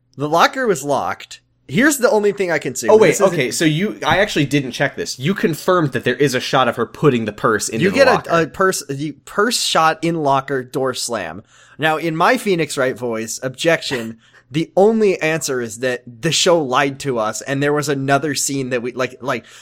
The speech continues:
Speaker 1: the, the crime scene was somewhere else, which is the, to say that Amy did eventually take her purse out and leave it somewhere else, and that shot was just, like, to, to chum
Speaker 2: I
Speaker 1: the
Speaker 2: swear to
Speaker 1: waters.
Speaker 2: God, season five of Secret Life was entirely directed by David Cage.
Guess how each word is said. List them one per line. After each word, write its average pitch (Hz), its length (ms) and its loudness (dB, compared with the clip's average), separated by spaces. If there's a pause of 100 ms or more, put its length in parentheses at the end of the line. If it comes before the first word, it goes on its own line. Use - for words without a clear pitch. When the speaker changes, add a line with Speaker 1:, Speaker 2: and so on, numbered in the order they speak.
(160)
Speaker 1:
the, 156 280 6
the 175 140 0
crime 254 400 2
scene 269 260 2
was 165 280 -2
somewhere 302 460 4
else, 214 380 2
which 151 220 -4
is 151 160 -4
the, 143 220 0
to 156 160 -4
say 156 200 2
that 139 220 -2
Amy 151 260 -2
did 156 360 2
eventually 147 560 -2
take 139 220 -4
her 131 100 -2
purse 127 260 -6
out 120 160 -2
and 120 100 -6
leave 120 160 -8
it 127 60 -14
somewhere 117 300 -4
else, 113 160 -4
and 113 80 -8
that 113 160 -6
shot 117 180 -2
was 120 160 -8
just, - 320 -8
like, 110 280 -6
to, 107 240 -8
to - 260 -12
chum 156 160 0
Speaker 2:
I - 40 2
Speaker 1:
the 113 60 -4
Speaker 2:
swear 139 300 2
to 123 60 -2
Speaker 1:
waters. 98 40 -6
Speaker 2:
God, 85 360 -2 (200)
season 202 440 -2
five 131 340 0
of 117 100 -6
Secret 113 300 -4
Life 101 280 -2
was 104 260 -4
entirely 120 600 -2
directed 101 420 -2
by 95 120 -2
David 87 360 -6
Cage. 80 560 -8